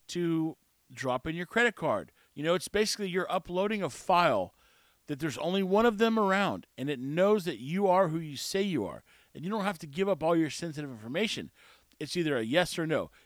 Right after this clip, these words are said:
Yes, this is him. No, it's not. Here's his credit card number, or you don't get a credit card number. And the user should be able to pick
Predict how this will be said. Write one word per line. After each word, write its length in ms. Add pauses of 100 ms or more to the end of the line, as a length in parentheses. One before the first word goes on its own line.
Yes, 320
this 200
is 100
him. 260 (200)
No, 200
it's 160
not. 220 (400)
Here's 260
his 100
credit 240
card 180
number, 360 (240)
or 60
you 80
don't 280
get 120
a 40
credit 240
card 140
number. 180 (260)
And 160
the 100
user 640 (260)
should 260
be 100
able 140
to 80
pick 460